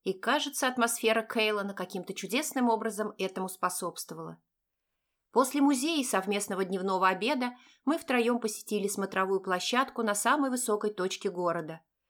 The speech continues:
Прошлись по самой большой центральной площади –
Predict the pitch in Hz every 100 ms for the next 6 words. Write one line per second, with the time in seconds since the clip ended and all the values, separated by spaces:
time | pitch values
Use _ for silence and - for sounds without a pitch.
0 | _ _ 233 269 339 320 - 180 190 185
1 | 180 180 - 175 - 175 180 175 175 -
2 | 202 262 - 214 196 196